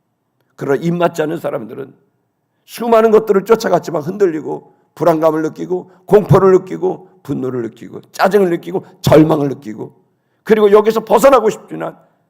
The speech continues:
벗어날 수 없는 최악의 고통에 들어갑니다. 결론을 내리겠습니다, 여러분. 여러분, 이러한 시대, 이유를 알 수 없는 고통, 근데 그 고통은 죽을 것 같은 고통,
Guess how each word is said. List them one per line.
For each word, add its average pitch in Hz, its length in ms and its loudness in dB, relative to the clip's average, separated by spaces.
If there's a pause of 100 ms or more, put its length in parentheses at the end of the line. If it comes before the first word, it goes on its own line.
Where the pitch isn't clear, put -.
(140)
벗어날 139 400 -10
수 - 200 -16
없는 156 600 -8 (400)
최악의 - 360 -14
고통에 147 340 -10
들어갑니다. - 580 -18 (1200)
결론을 151 360 -4
내리겠습니다, 107 580 -10
여러분. - 160 -20 (1000)
여러분, 127 520 -8 (560)
이러한 156 300 -6
시대, 123 420 -14 (420)
이유를 214 420 -4
알 185 100 0
수 - 160 -12
없는 151 200 -12
고통, - 260 -20 (540)
근데 160 220 -8
그 147 120 -12
고통은 127 420 -16
죽을 220 360 -16
것 220 160 -8
같은 - 280 -18
고통, - 300 -20